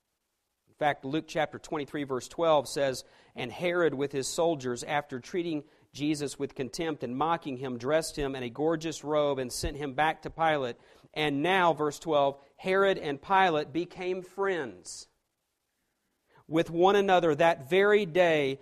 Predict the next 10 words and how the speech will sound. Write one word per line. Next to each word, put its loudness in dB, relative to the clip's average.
for 4
before 4
they 4
had 0
been -2
enemies -2
with -8
each -6
other." -10
So, 0